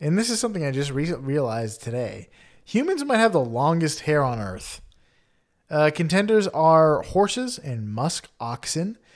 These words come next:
The average human adult taps out ar-, at around a hundred centimeters or thirty-nine inches,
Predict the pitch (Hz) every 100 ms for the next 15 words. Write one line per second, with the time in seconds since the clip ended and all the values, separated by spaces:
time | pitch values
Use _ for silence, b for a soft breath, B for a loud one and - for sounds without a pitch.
0 | b b b 139 143 143 90 - 143 165
1 | 180 180 156 - _ - - - 175 185
2 | 180 160 _ _ 143 131 131 127 165 165
3 | - - - - 151 147 - 147 147 131
4 | 139 - 135 139 135 135 135 131 b b
5 | b 127 175 147 156 151 160 190 160 107
6 | - 131 131 120 117 131 175 175